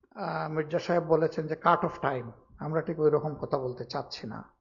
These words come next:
কারণ এটা এই রকম একদম ফিক্স আপ করে দিলে এটা point of no return-এর মতো হয়ে যায়। Then what?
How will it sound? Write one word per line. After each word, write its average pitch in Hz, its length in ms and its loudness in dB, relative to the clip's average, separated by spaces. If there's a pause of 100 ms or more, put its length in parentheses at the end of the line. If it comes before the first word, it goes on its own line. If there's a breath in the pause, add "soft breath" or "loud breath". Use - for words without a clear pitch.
(540 soft breath)
কারণ 156 260 -6
এটা 175 580 2
এই 175 260 -4
রকম 175 380 -4 (320)
একদম 180 480 0
ফিক্স - 340 -4
আপ 170 80 0
করে 151 260 0
দিলে 135 360 -4 (460 soft breath)
এটা 160 280 0
point 175 260 4
of 180 140 2
no 156 340 4
return-এর 156 440 2
মতো 139 260 -4
হয়ে 131 160 0
যায়। 135 220 -2
Then 165 180 6
what? 135 540 -2